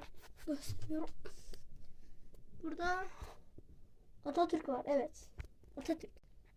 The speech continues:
Ve odama gelirken şu arabayla, e, salondan arabaya biniyorum.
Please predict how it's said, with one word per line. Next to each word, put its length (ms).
Ve 120
odama 340
gelirken 540
şu 180
arabayla, 600
e, 240
salondan 720
arabaya 340
biniyorum. 460